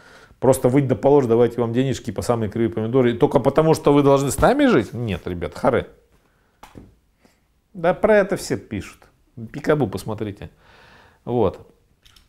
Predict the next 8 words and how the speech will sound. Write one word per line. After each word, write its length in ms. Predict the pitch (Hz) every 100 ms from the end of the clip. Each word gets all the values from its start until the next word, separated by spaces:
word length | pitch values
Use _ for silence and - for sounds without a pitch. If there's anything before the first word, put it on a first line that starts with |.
| - - -
Естественный 640 | 127 139 - 220 214 196 165
вариант, 460 | 143 143 107 90
то 80 | -
есть, 180 | 104 - 120 113 113 120
сейчас 360 | - 117 - - -
с 300 | - - _
ценой 360 | - 123 98 104
я 180 | 98